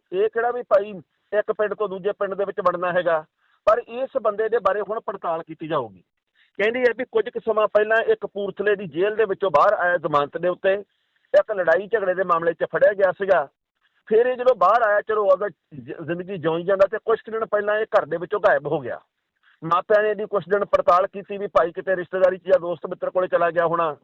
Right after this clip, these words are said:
ਪਰ ਫਿਰ ਜਦੋਂ ਨਹੀਂ ਮਿਲਿਆ ਤਾਂ ਉਹਨਾਂ ਨੇ ਪੁਲਿਸ ਦੇ ਕੋਲੇ ਸ਼ਿਕਾਇਤ ਦਰਜ ਕਰਵਾਈ ਤੇ ਹੁਣ ਮਾਪਿਆਂ ਨੂੰ ਵੀ ਉਦੋਂ ਪਤਾ ਲੱਗਾ ਵੀ ਜਦੋਂ ਇਹ ਪਾਕਿਸਤਾਨੀ ਰੇਂਜਰਸ ਦੇ ਵੱਲੋਂ ਫੜਿਆ ਹੋਇਆ।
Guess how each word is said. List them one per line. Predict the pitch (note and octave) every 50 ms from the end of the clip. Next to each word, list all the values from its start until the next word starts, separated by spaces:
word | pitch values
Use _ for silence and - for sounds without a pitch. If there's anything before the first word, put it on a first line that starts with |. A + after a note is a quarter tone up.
| _ _ _ _ _ _ _ _ _ _ _ _ -
ਪਰ | G3+ A3 A#3
ਫਿਰ | _ - G#3+ A#3 A#3+
ਜਦੋਂ | G#3 B3 B3+ B3
ਨਹੀਂ | A3 A3+ B3 C4+ C4
ਮਿਲਿਆ | A#3 A3 G#3+ G#3 G#3
ਤਾਂ | - B3+ B3
ਉਹਨਾਂ | A#3 A#3+
ਨੇ | C4 B3
ਪੁਲਿਸ | - A3+ G#3+ F#3+ - G#3+
ਦੇ | G3+ A3+
ਕੋਲੇ | - A3 G#3+ A3+
ਸ਼ਿਕਾਇਤ | - - G#3 - G3+ G3 G3 E3+
ਦਰਜ | F3+ E3 C#3+ E3
ਕਰਵਾਈ | - D#3+ D#3+ D#3+ C3 G2 E2+ _ _ _ _ _ _ _ _ _ _ _ _
ਤੇ | - B3+
ਹੁਣ | C4 - A#3 B3+ C4+
ਮਾਪਿਆਂ | B3 G#3+ F#3 E3+ - - A3+ A#3
ਨੂੰ | A#3 B3+
ਵੀ | B3 C4+
ਉਦੋਂ | C4 A#3+ A3 A#3+
ਪਤਾ | A#3 A#3 - A#3
ਲੱਗਾ | A#3 A3 A3+ F#3 A3 G#3+
ਵੀ | A#3 A#3
ਜਦੋਂ | A3+ A3 A#3 A3+
ਇਹ | - A3+
ਪਾਕਿਸਤਾਨੀ | - - G3+ F#3+ - G3 E3+ - G#3 G#3 G#3+ G#3
ਰੇਂਜਰਸ | F3+ F3+ F3 E3+ F#3 E3+ C#3+
ਦੇ | D#3+ F3
ਵੱਲੋਂ | E3 D#3 D3
ਫੜਿਆ | C3+ - D3 F3 G3+ G#3 G3+
ਹੋਇਆ। | G3 F#3 E3+ E3